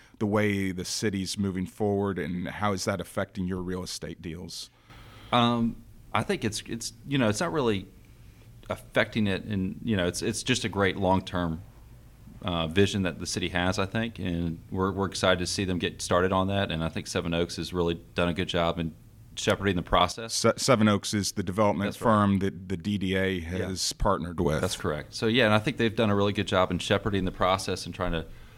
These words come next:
Speaker 2: hone it down and, and keeping it to where it's not some huge, you know, massive mixed-use development, but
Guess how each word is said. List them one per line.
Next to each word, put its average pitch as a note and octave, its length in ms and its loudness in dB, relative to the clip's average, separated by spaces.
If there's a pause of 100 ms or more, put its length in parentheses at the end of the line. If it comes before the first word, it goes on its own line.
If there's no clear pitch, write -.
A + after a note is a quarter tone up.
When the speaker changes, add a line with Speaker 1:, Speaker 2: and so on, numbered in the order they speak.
(400)
Speaker 2:
hone A2 200 4
it F#2+ 140 -2
down G2 340 4
and, D#2+ 220 -2
and G2 180 0
keeping A2+ 300 0
it E2 160 -2
to G#2+ 100 -2
where F2+ 260 4
it's E2 200 -2
not F#2 260 0
some F2 240 -2
huge, F#2+ 640 -4 (320)
you G#2+ 100 0
know, E2 140 0
massive F2 500 -2
mixed-use G2 460 -2
development, F#2 480 0
but D#2 120 -4